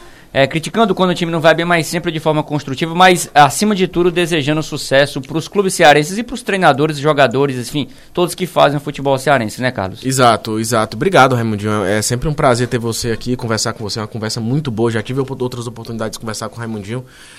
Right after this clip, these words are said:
Speaker 2: É, obrigado por estar aqui com a gente, valeu, Raimundinho, valeu, Balacó, valeu todo mundo que acompanhou. Vamos ficando por aqui, mas lembrando que se-, semana que vem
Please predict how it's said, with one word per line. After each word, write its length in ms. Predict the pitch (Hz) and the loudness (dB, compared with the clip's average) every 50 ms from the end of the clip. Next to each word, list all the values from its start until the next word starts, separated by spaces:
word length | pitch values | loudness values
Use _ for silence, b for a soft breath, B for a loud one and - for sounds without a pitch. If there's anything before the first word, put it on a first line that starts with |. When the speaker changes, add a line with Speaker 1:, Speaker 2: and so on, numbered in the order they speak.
| B B B B - | B B B B -6
Speaker 2:
É, 320 | - 104 113 117 117 117 | 0 2 4 6 6 4
obrigado 360 | 110 110 131 135 151 165 170 | 4 4 4 6 6 4 4
por 120 | - 185 170 | 4 0 -2
estar 200 | 156 - 180 156 | 0 0 0 0
aqui 120 | - - | 0 -2
com 120 | - 170 | -2 0
a 100 | 156 147 | 0 0
gente, 340 | 123 120 131 151 175 170 - | 2 2 0 0 0 0 0
valeu, 360 | 147 131 135 143 147 151 143 | 0 2 2 4 4 2 2
Raimundinho, 420 | 131 123 127 127 127 123 156 185 180 | 0 0 -2 -2 -4 -2 -2 -2 0
valeu, 220 | 165 160 160 160 | 0 0 0 0
Balacó, 320 | 160 156 151 - - 190 185 | 0 0 0 0 0 2 2
valeu 200 | 190 185 185 175 | 2 2 2 0
todo 320 | 180 - 202 233 247 247 | 2 6 6 6 6 6
mundo 200 | 240 240 233 233 | 4 -2 -2 -2
que 60 | 226 | -2
acompanhou. 420 | 214 214 214 196 - 208 190 202 202 | -4 -2 -4 -6 -4 -2 0 0 0
Vamos 180 | 202 214 214 | -2 -4 -6
ficando 200 | - - 190 185 | -6 -8 -8 -6
por 120 | - - 175 | -4 -4 -4
aqui, 320 | 160 - - - 139 165 | -4 -4 -6 -8 -6 -4
mas 260 | 175 156 143 147 139 | -2 -2 -2 -2 -2
lembrando 440 | 139 147 143 135 143 160 220 247 262 | -4 -4 -4 -2 -2 -4 -4 -4 -6
que 160 | - - 135 | -8 -10 -10
se-, 580 | 113 - - - - - - - 139 131 123 117 | -10 -8 -10 -10 -10 -10 -6 -6 -4 -4 -4 -6
semana 300 | - - 117 113 139 156 | -8 -10 -10 -10 -10 -12
que 100 | - 175 | -12 -12
vem 320 | 131 107 98 95 104 123 | -12 -10 -10 -10 -12 -14